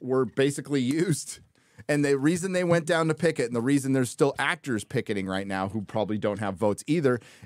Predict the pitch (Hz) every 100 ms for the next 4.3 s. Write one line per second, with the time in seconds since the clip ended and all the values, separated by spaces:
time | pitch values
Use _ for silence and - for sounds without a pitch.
0 | - 131 98 131 120 - 143 139 - 92
1 | 120 127 107 127 107 - 104 - 104 -
2 | 117 101 87 85 - _ _ _ _ 120
3 | 107 - 131 123 120 - _ - - 117
4 | 107 87